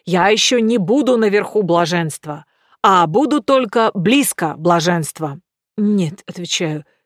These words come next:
тогда не понял». «А теперь понимаете?» «Теперь понимаю». «О, вы не глупый человек! И что вы теперь обо мне скажете?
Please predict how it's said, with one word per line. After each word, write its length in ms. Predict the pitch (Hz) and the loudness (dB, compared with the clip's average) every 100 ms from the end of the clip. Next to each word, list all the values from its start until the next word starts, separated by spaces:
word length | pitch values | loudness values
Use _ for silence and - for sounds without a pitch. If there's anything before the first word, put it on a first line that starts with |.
| _ | _
тогда 480 | 202 185 180 208 214 185 | -2 0 2 0 0 -2
не 160 | 190 | -4
понял». 540 | - 170 156 139 135 - _ _ _ _ | -2 -4 -2 -4 -8 -14 _ _ _ _
«А 140 | - 190 | 0 0
теперь 380 | 170 - 220 - | 0 0 0 2
понимаете?» 920 | 214 185 165 208 269 - - 156 - _ _ | 0 2 2 2 2 -2 -8 -8 -12 _ _
«Теперь 540 | - 160 - 170 - _ | -8 -8 -4 -8 -8 _
понимаю». 680 | - 165 160 143 135 135 131 _ _ _ _ | -6 -2 -2 -4 -6 -12 -16 _ _ _ _
«О, 240 | - 262 202 | 0 2 2
вы 180 | 294 330 | 2 2
не 140 | 254 | 2
глупый 400 | 185 220 254 175 | 0 0 0 -2
человек! 580 | - 165 156 170 - - - - _ | -2 -2 0 -2 -4 -14 -20 -20 _
И 140 | 254 262 | -2 0
что 240 | - 330 | 2 2
вы 100 | 285 | 2
теперь 340 | - 208 262 247 | 0 0 0 2
обо 280 | 196 185 | 2 2
мне 200 | 190 208 | 2 2
скажете? 600 | 190 - 151 175 190 247 | 0 -6 -6 -4 -2 -4